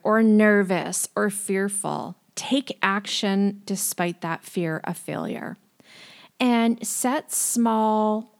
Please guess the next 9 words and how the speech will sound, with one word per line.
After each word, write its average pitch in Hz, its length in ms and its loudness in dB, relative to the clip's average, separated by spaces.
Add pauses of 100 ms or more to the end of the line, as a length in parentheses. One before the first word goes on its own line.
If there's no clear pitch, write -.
achievable 202 640 -2
goals 170 720 0
and 220 320 4
celebrate 214 840 0
your 196 120 0
progress 175 680 -2
along 165 400 0
the 156 100 -4
way. - 440 -6